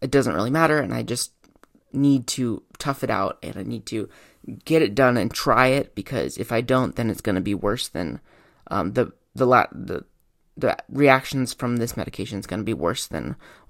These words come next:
um, what I would ever, uh, feel later or get later. So yeah,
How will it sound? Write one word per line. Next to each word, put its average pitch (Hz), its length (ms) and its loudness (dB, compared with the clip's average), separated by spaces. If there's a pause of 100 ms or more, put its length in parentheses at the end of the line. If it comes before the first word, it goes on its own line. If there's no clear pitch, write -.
um, 90 180 -4
what 113 140 2
I 95 100 2
would 107 140 0
ever, 98 500 -4 (280)
uh, - 140 -14
feel - 460 -6 (220)
later - 320 -6 (180)
or 113 60 -4
get 110 260 -6
later. - 280 -8 (1500)
So 196 140 -2
yeah, 202 340 2